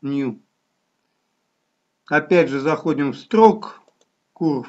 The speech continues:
Mode. Ну и попробуем порисовать.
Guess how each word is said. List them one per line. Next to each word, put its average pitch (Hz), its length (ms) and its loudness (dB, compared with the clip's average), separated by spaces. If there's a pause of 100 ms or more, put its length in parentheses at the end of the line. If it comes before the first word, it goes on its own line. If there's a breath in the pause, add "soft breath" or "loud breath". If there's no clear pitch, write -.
Mode. 208 480 -2 (1040)
Ну 208 120 0
и 233 80 2
попробуем 180 580 2
порисовать. 156 760 -2